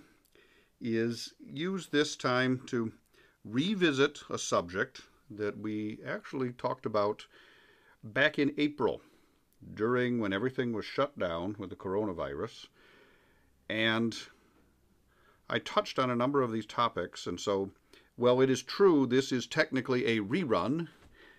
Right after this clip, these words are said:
It was one of the earlier podcast versions,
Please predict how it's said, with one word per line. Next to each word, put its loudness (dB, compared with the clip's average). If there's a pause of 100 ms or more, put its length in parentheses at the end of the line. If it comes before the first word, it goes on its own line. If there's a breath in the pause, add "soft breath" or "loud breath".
(140 loud breath)
It -2
was 0
one 0
of -2
the 0
earlier 2
podcast -2
versions, -4